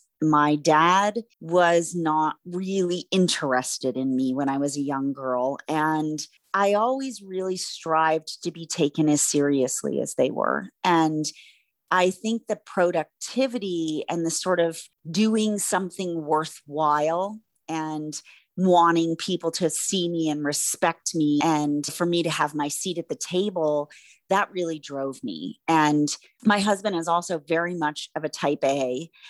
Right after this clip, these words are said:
and our son is not a type A kid. And so I think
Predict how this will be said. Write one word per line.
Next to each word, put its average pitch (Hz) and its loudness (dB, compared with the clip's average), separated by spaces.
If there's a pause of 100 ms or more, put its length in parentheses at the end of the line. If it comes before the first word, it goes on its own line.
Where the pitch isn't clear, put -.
(200)
and 175 2
our 180 4
son 240 0
is 302 0
not 190 2
a 208 -2
type 180 -2
A 170 0
kid. - -4 (180)
And 170 2
so 180 2
I 175 0 (140)
think 226 -10